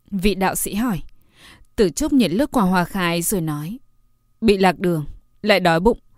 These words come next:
Đồng tuyết rộng lớn nên không định được phương hướng, kiệt sức mới ngất xỉu." Vị đạo sĩ sờ sờ râu mình mấy cái nói. "Thì ra là vậy."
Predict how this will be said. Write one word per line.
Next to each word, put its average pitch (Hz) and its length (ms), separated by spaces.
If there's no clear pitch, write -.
Đồng 196 280
tuyết 233 180
rộng - 180
lớn 180 460
nên 240 100
không 220 200
định 190 160
được 190 100
phương 196 260
hướng, 170 360
kiệt 202 160
sức - 240
mới 180 120
ngất 262 160
xỉu." 180 240
Vị 196 180
đạo 160 180
sĩ 175 340
sờ 240 260
sờ 190 240
râu 196 180
mình 175 220
mấy 160 120
cái 160 200
nói. 156 380
"Thì 196 240
ra 175 280
là 160 160
vậy." 135 240